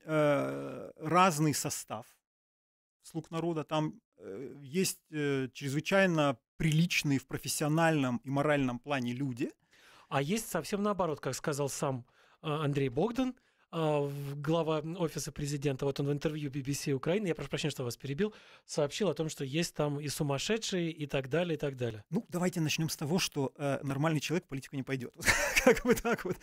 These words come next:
Speaker 1: То есть, когда мы говорим "сумасшедший", о политике, ну, в принципе, это немножко по дефолту, да, как, по определению, да, by default. Э, э, там есть чудные люди, да. Ну, я щас не хочу называть, как бы, вслух, но если я
Speaker 2: Ну,
Speaker 1: произнесу пару
Speaker 2: ещё не
Speaker 1: фамилий,
Speaker 2: хватало.
Speaker 1: да, как, ну, люди со мной согласятся.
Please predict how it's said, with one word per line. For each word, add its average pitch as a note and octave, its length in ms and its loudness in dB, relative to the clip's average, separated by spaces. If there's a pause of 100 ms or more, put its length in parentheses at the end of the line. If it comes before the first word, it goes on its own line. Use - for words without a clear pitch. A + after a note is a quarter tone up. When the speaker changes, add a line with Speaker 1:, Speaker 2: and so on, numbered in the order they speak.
(300)
Speaker 1:
То - 60 0
есть, D3 100 2
когда E3+ 200 6
мы G3 80 8
говорим F#3 300 8
"сумасшедший", F#3 800 6
о D#3+ 200 6
политике, G3 560 4
ну, F#3+ 160 6
в A3 60 -2
принципе, F#3+ 460 6
это F3+ 220 4
немножко E3 320 0
по D#3+ 120 0
дефолту, D3 480 4
да, E3 120 0
как, D#3+ 260 2 (220)
по F#3+ 80 8
определению, G3 840 8
да, F3 180 2
by D#3+ 160 0
default. D#3+ 340 -2 (520)
Э, C3 800 -2 (500)
э, D#3+ 100 -4
там G#3 160 6
есть C4+ 180 8
чудные D#3+ 480 6
люди, C3 360 4
да. E3+ 320 2
Ну, D3+ 100 4
я F3 100 8
щас E3+ 120 2
не E3 80 2
хочу E3+ 200 2
называть, D#3+ 360 6
как D#3 120 -2
бы, C3 100 -2
вслух, A3+ 340 2
но D3+ 80 2
если D3+ 160 2
я D#3+ 60 6
Speaker 2:
Ну, - 40 -6
Speaker 1:
произнесу E3+ 420 6
пару F#3 140 6
Speaker 2:
ещё A#3 100 8
не D4 60 8
Speaker 1:
фамилий, A3 160 8
Speaker 2:
хватало. B2 500 -4
Speaker 1:
да, D3 280 6 (120)
как, G#3+ 180 -4
ну, C#4 120 6
люди C#4 160 10
со A3+ 100 8
мной A3+ 120 8
согласятся. F3+ 420 2